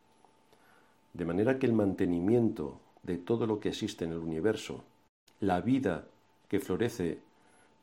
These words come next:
en nuestro planeta y que incluye los seres visibles e invisibles, tienen su existencia cada instante por el poder de Dios,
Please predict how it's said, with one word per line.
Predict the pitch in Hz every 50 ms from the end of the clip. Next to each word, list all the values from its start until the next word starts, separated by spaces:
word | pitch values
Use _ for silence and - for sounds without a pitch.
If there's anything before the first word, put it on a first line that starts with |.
| _ _ -
en | 92 90 85 85 82 - - -
nuestro | - 98 98 98 92 - - 92 82
planeta | - 85 82 87 101 104 104 - 76 71 - - - _ _ _ _ _ - _ _ _ _ - _ _ - - - - _ _ _ _ _ -
y | 104
que | 98 - 95
incluye | 92 92 90 - 107 113 117 110 117 117 113 113 - - - -
los | 101 95 95
seres | - 113 101 110 107 -
visibles | - 95 - - 123 117 - 92 87 - -
e | 90
invisibles, | 85 82 78 78 78 - 156 165 127 107 98 107 131 131 - - - - - _ _ _ - _ _ _ _
tienen | - 104 107 113 110 104
su | 107 -
existencia | 98 95 - 90 80 - - - 120 113 110 107 - 92 82 -
cada | 95 98 95 95
instante | 92 - - - 110 107 104 104 - 90 90 - - - _ _
por | - 95 92
el | 90 87
poder | 87 - 87 85 - 101 107 110 - - - - _
de | - 95 92 85
Dios, | 87 110 110 95 90 73 - -